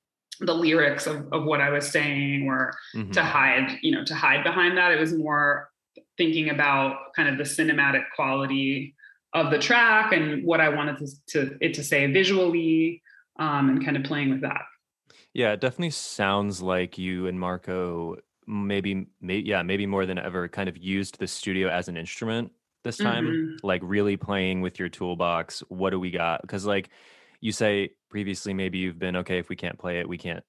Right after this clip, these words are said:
Speaker 2: record it for the record." But this is like, "We're gonna do everything we can regardless. We're just gonna have
Speaker 1: Mm-hmm.
Speaker 2: fun." Um, was there any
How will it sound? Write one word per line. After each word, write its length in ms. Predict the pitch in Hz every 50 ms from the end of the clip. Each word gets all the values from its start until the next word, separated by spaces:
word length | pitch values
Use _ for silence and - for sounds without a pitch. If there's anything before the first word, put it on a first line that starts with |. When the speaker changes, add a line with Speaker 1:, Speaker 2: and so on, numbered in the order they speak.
| _ _
Speaker 2:
record 340 | - - - - - 107 101 92
it 80 | -
for 100 | - 92 85
the 80 | 87
record." 320 | 98 127 139 - 110 92 85
But 160 | 95 82 -
this 240 | 98 110 120 - -
is 160 | 120 90 95
like, 400 | 92 87 87 82 - - _ _ _ _ _ _ _ _ _ _ _ _ _ _ _ _ _ _ _ -
"We're 220 | 104 104 107 104
gonna 160 | 110 110 107
do 140 | 98 104 101
everything 480 | - 95 95 101 101 92 - 101 92 92
we 120 | 90 92
can 380 | 90 - 101 92 92 90 87 85 -
regardless. 840 | 90 95 92 87 87 87 82 85 80 78 - - - - - - -
We're 80 | - -
just 120 | 95 92 220
gonna 140 | 101 90
have 140 | 170 175 170
Speaker 1:
Mm-hmm. 40 | 165
Speaker 2:
fun." 300 | 82 73 - - 87 98 _ _ _ _ _ - - _ _ -
Um, 460 | - 98 98 95 95 92 90 92 - - _ -
was 180 | 120 120 113 123
there 200 | 135 131 - -
any 520 | 113 120 123 127 135 139 147 147 151 147